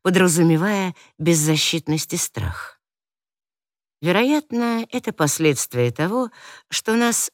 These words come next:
не учили говорить об этом. Пополнять эмоциональный словарь важно и детям, и взрослым. Называя нечто, мы создаём понятие, к которому можем вернуться позже и проанализировать.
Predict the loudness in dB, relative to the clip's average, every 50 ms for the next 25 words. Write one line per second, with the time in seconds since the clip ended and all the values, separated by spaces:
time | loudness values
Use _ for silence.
0 | _ 0 2 2 4 4 2 0 -2 -2 0 2 4 2 4 4 2 2 2 0
1 | 0 -2 -4 -4 -4 -6 -4 -4 -4 -6 -6 -8 -8 -8 -8 -10 -10 -14 -18 -20
2 | _ _ _ _ _ _ _ _ _ _ _ _ _ _ _ _ _ _ _ _
3 | _ _ -4 -4 0 2 2 4 4 4 2 2 2 0 -2 -2 0 0 2 2
4 | 0 0 0 2 2 4 4 4 4 4 4 4 2 0 0 2 2 2 2 2
5 | 2 2 2 4 4 4 4 4 4 2 2 2 2 0 0 0 0 0 0 0
6 | 0 0 0 0 0 0 0 0 0 -2 -2 -4 -6 -4 -4 -4 -6 -8 -12 _
7 | _ _ _ _ _ _ _ _ _ _ _ _ _ _ _ _ _ _ _ _
8 | _ -2 2 2 4 4 4 2 2 2 2 2 2 4 4 2 2 2 2 2
9 | 0 0 -2 -2 -4 -6 -6 _ -8 -8 -8 -8 -10 -16 -20 -20 _ _ 0 0
10 | 2 2 2 0 0 0 0 2 2 2 2 2 2 0 -2 -2 -2 0 0 0
11 | -2 -4 -6 -8 -10 -8 -6 -6 -6 -6 -8 -10 _ _ _ _ _ _ _ -8
12 | -6 -6 -2 0 2 4 4 4 4 4 4 4 4 4 4 4 4 4 4 4
13 | 4 2 2 2 0 0 -2 -4 -4 -2 -2 0 0 0 0 -2 -2 -4 -4 -4
14 | -6 -10 -18 -20 -20 _ _ -4 -4 -2 -2 0 0 2 2 2 2 2 0 0
15 | -2 -2 -4 -4 -2 -4 -4 -6 -8 -10 -12 -12 -14 -14